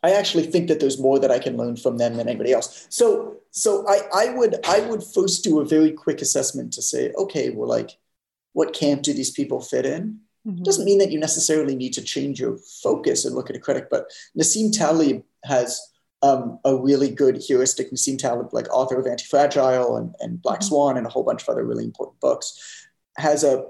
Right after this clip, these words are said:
Speaker 1: has a heuristic that I really like, which is you are not allowed to take a side in an argument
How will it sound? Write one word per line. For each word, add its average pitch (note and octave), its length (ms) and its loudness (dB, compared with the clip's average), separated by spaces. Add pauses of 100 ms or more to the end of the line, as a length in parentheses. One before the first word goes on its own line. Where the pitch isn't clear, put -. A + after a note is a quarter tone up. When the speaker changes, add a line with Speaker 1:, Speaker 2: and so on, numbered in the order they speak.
(120)
Speaker 1:
has D3 220 0
a B2+ 200 0
heuristic C3 580 2
that C3+ 140 2
I A#2+ 40 2
really B2 320 0
like, A2+ 340 -4 (800)
which D3+ 240 2
is C3 400 2 (280)
you G#3+ 280 2
are F3+ 120 4
not D#3 560 2
allowed C#3 680 2
to C#3 120 -4
take C3+ 240 0
a B2+ 60 -2
side C#3 560 2
in D3 220 -2
an B2+ 140 -2
argument D#3 500 0